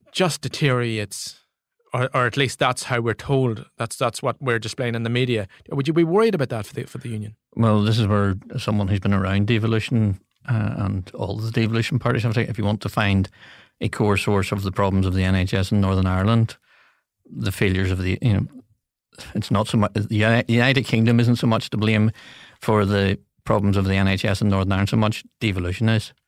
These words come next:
Speaker 2: Um, you know, we literally ha-, spend the most per capita in any part of the United Kingdom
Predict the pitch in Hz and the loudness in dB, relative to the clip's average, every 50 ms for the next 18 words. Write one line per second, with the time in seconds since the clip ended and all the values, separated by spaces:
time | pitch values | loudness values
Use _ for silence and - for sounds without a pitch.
0 | _ _ _ _ _ _ _ _ - - 104 104 101 98 98 95 95 92 - - | _ _ _ _ _ _ _ _ -6 -2 0 2 2 2 2 2 0 -2 -2 -2
1 | 110 98 95 101 101 95 98 98 101 - - 117 107 104 95 107 - - - - | 0 0 0 0 0 -2 -2 -2 -4 -2 -2 -2 0 0 0 -2 -4 -6 -6 -2
2 | - 98 98 98 95 95 95 95 98 104 - - _ - - - 113 101 92 - | 0 2 2 2 2 2 0 0 0 -2 -4 -8 _ -16 -4 -2 0 0 0 -2
3 | 98 98 95 101 101 98 101 - - 101 98 98 98 92 - 95 98 - 101 98 | -4 -2 -2 0 0 0 0 0 0 0 0 0 0 0 0 -2 -2 -2 -2 -2
4 | 98 95 98 101 104 - 104 101 98 107 107 101 | -2 -2 -2 -2 -2 -2 -2 0 2 2 0 0